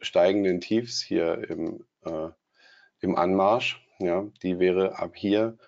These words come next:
wieder absolut intakt. Das heißt, von da an hätten wir auf dem Tageschart auch wieder einen klaren Aufwärtstrend.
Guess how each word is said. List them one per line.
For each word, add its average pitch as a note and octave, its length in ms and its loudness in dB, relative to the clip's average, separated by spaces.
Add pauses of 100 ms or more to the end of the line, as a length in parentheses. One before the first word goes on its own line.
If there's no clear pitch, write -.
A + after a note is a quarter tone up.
(260)
wieder F#2+ 280 2
absolut F#2+ 460 0
intakt. F#2 640 -4
Das F2+ 220 -4
heißt, F2+ 200 -6
von F2 160 -2
da F2+ 200 0
an F2 100 -2
hätten F#2 280 -2
wir E2+ 140 2
auf E2+ 120 -2
dem F2+ 100 -6
Tageschart F2+ 640 -2
auch F2+ 120 -10
wieder F2 160 -2
einen E2+ 100 -2
klaren E2+ 340 -2
Aufwärtstrend. G2 800 0